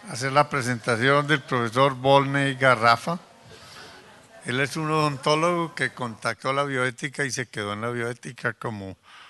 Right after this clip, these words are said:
muchos de nosotros que encontramos este tema realmente fabuloso. El título de su conferencia es Bioética, una nueva herramienta para la construcción de la paz.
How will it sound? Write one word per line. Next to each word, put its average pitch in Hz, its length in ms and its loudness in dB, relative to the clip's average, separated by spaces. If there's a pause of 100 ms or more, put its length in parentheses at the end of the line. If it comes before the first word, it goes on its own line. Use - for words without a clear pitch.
(180)
muchos 135 340 -6
de 123 100 -4
nosotros 113 540 -8
que - 80 -6
encontramos 123 600 -6
este 117 240 -8
tema 120 380 -6
realmente 110 840 -6 (440)
fabuloso. 110 760 6 (1200)
El 135 220 8
título 202 460 10
de 180 60 12
su 151 140 4
conferencia 143 600 10
es 170 80 8
Bioética, 180 720 10
una 170 240 6
nueva 185 300 10
herramienta 160 680 6
para 143 180 6
la 123 180 4
construcción 135 840 -2
de 147 100 4
la 131 180 4
paz. - 460 -2